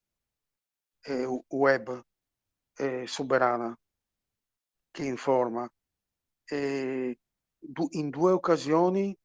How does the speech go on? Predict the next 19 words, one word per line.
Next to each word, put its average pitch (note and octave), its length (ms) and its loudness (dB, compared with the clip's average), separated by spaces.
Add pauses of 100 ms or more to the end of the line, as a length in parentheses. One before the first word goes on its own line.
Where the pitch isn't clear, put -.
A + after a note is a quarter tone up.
(320)
siamo E3+ 680 4 (380)
in, C3+ 280 -4
in C3 240 -2
un D3 140 2
reportage C#3+ 920 2 (420)
della B2+ 600 -2
T - 100 -6
V C#3 140 -2
nazionale, C3+ 800 -2 (340)
siamo D#3 340 0
finiti, D#3+ 720 0 (420)
eh, C3 880 -4
in C3+ 60 -2
un, B2 1000 -4 (360)
in C#3 100 -4
un C#3+ 120 -2
programma. C3 640 4 (840)
Quindi, E3+ 460 0 (320)
eh, C3+ 720 -4